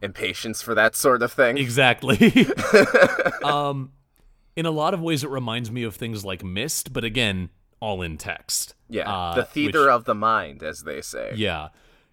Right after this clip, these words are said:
Speaker 2: Which presents an interesting challenge when you get to one area of the game and there is a labyrinth.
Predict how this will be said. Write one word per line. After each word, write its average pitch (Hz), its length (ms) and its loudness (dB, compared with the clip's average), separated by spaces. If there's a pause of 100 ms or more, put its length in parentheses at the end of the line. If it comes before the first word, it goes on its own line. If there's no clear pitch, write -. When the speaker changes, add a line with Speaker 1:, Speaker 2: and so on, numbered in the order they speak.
(140)
Speaker 2:
Which 170 240 -2
presents 170 400 0
an 180 100 -4
interesting 123 560 -8
challenge 135 520 -6
when 120 120 -6
you 117 120 -6
get 117 220 -6
to 131 100 -8
one 120 240 -6
area 104 320 -4
of 87 100 -12
the 95 80 -8
game 87 460 -4 (800)
and 131 200 -2
there 127 220 -2
is 123 140 -4
a 131 60 -2
labyrinth. 120 840 -2